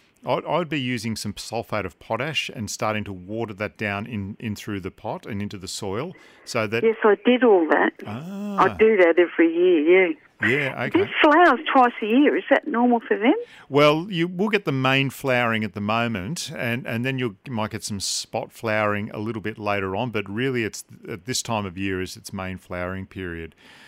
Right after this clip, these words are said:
Speaker 1: Um,
Speaker 2: Mm.
Speaker 1: look, that's all I can really suggest to you is to be building up that sulphate of potash, uh, you know, f-, from May, uh, you know, right through,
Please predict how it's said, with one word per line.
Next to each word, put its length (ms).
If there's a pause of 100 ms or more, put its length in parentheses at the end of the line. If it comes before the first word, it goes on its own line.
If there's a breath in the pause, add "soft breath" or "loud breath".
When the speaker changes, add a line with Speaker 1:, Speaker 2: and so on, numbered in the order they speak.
(360 soft breath)
Speaker 1:
Um, 260
Speaker 2:
Mm. 240
Speaker 1:
look, 160
that's 220
all 120
I 80
can 160
really 240
suggest 520
to 100
you 220
is 140
to 160
be 260
building 440
up 160
that 200
sulphate 420
of 140
potash, 640
uh, 60
you 120
know, 160
f-, 280
from 300
May, 400 (320 soft breath)
uh, 320 (160)
you 80
know, 140
right 260
through, 560